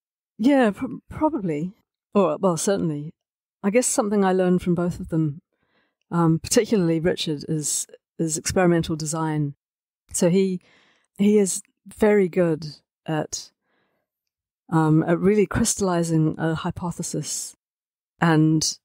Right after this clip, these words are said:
figuring out how to, how to test it with all of the controls that you need to rule out the other possible explanations for things. And I sort of learned a lot just from designing experiments with him and seeing how he,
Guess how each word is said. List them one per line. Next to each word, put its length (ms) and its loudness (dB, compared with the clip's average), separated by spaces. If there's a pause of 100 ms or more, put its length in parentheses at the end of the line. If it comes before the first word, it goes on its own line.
(240)
figuring 340 4
out 220 0
how 220 0
to, 340 -6
how 140 -2
to 100 -2
test 360 -2
it 180 -4
with 200 -2
all 240 0
of 200 -2
the 220 -2 (200)
controls 680 -2
that 120 0
you 100 0
need 400 0 (480)
to 200 2
rule 300 4
out 420 -2
the 220 0 (280)
other 500 0
possible 640 -4
explanations 720 -4
for 80 -6
things. 340 -6 (800)
And 140 6
I 220 4
sort 220 0
of 60 2
learned 320 4
a 60 2
lot 320 0
just 280 -2
from 320 -2 (960)
designing 420 2
experiments 540 -4
with 140 -6
him 160 -2
and 160 -2
seeing 280 -2
how 180 -6
he, 340 -8